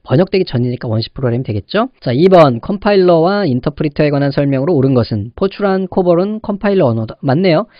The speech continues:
인터프리터는 원시 프로그램 번역 시 목적 프로그램을 생성하지 않는다. 틀렸고,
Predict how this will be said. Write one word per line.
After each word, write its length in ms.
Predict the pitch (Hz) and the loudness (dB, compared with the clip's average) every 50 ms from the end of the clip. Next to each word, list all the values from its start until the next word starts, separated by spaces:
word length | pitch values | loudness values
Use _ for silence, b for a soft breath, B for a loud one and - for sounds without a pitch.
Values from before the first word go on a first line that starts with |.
| b b b - | b b b -4
인터프리터는 680 | 139 - - 202 180 - 190 190 - 190 185 185 175 | -2 0 0 0 0 0 0 0 0 0 0 0 2
원시 300 | 139 120 123 131 - 190 | 2 2 0 0 -2 -6
프로그램 360 | - - 160 156 156 156 151 | -4 0 0 2 2 0 0
번역 320 | - 123 113 117 117 117 | -2 -2 -2 -2 -2 -4
시 380 | - - - - 220 233 254 254 b b b b b b - | -6 -6 -4 -2 -2 -2 -4 -6 b b b b b b -6
목적 380 | - 127 - - - 190 - | -6 -6 -4 -2 -2 -2 -2
프로그램을 380 | - - 165 156 143 135 151 170 | 0 0 0 2 2 2 0 -2
생성하지 380 | - 196 190 196 190 190 180 147 | -2 -2 0 0 0 0 0 0
않는다. 500 | 110 107 117 113 107 107 113 113 156 190 | 0 0 -2 -2 -2 -4 -4 -4 -6 -6
틀렸고, 420 | - - 180 170 147 - - 110 | -2 0 0 0 0 -2 -8 -14